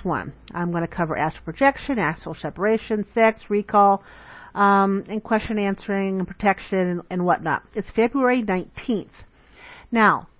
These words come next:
for this, the deal, and this d-, deal only lasts between today and next Monday when I do a new podcast. I'm going to give you, um,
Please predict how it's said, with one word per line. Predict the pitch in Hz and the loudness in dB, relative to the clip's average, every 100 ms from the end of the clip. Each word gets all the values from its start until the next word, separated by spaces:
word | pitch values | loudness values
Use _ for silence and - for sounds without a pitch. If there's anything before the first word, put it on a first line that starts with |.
| - | -8
for | 202 | -2
this, | 170 269 - - _ | 2 2 0 -20 _
the | 214 | -4
deal, | 208 262 285 285 | 0 4 4 4
and | 202 214 196 | 0 -2 -2
this | 240 - | -4 -4
d-, | 160 - - | -14 -14 -14
deal | 202 254 262 | -4 0 2
only | 233 247 262 | 4 4 4
lasts | 220 214 - | 2 2 -2
between | - 196 180 | -6 -4 -2
today | 196 170 165 151 247 - _ _ | -2 2 2 4 0 -4 _ _
and | - 196 | -2 0
next | 190 190 - | 0 0 -2
Monday | 180 175 175 | 0 0 0
when | 170 | -2
I | 165 | -2
do | 160 160 | -2 -4
a | 151 | -4
new | 147 | -4
podcast. | 151 139 - 117 - - - _ _ _ _ _ _ _ - - - - - | -4 -6 -6 -12 -12 -20 -20 _ _ _ _ _ _ _ -20 -20 -20 -16 0
I'm | 208 247 | 2 4
going | 247 254 | 4 2
to | 254 | 2
give | 220 202 214 | 2 0 2
you, | 214 214 208 | 2 4 2
um, | 180 165 160 160 156 | 0 2 0 -2 -8